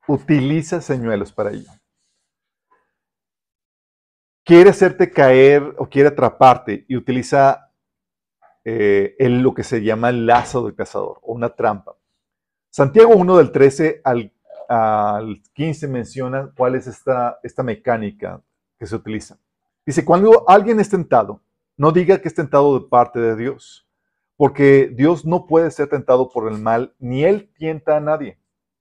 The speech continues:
sino que cada uno es tentado cuando de su propia concupiscencia es atraído y seducido.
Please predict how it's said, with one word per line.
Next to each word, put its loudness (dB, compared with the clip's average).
sino -6
que -6
cada 2
uno -2
es -10
tentado -2
cuando -6
de -6
su -10
propia -2
concupiscencia -10
es -6
atraído -4
y -6
seducido. -8